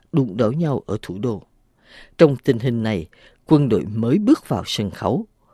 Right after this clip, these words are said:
và hơn nữa là đã không gây xáo trộn gì trong sinh hoạt của thủ đô. Bất quá,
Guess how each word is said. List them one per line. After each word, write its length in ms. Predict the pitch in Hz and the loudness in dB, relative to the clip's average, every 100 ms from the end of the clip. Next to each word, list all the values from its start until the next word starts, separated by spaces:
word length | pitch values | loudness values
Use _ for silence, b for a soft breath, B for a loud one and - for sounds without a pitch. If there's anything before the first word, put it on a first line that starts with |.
| - | 0
và 180 | 147 151 | 0 2
hơn 260 | 262 214 | 2 4
nữa 260 | 151 135 220 _ - | 4 2 0 _ -4
là 180 | 127 | -2
đã 160 | 120 117 | 0 0
không 380 | - - 214 190 | -2 -2 2 4
gây 180 | 180 160 | 6 4
xáo 260 | - 240 285 | 2 -4 0
trộn 260 | - 104 98 - | 2 2 0 -12
gì 300 | 127 123 95 _ _ | -8 -6 -6 _ _
trong 280 | 131 110 101 | -4 -4 -4
sinh 220 | - 165 | 0 0
hoạt 200 | 110 - | 0 -10
của 120 | - 98 | -10 -8
thủ 220 | - 101 | -4 -2
đô. 280 | 131 110 - B B B | 0 0 -2 B B B
Bất 160 | - - _ | -4 -4 _
quá, 280 | 139 139 | -8 -6